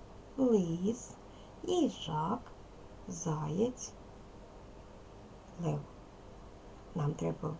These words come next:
вибрати і додати слова. Колючий, як то. Правильно. Боягузливий, як то. Хто тут самий боягузливий? Правильно.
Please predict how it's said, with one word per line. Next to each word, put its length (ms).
вибрати 560
і 140
додати 340
слова. 460
Колючий, 760
як 300
то. 380
Правильно. 800
Боягузливий, 1120
як 280
то. 380
Хто 180
тут 260
самий 320
боягузливий? 840
Правильно. 800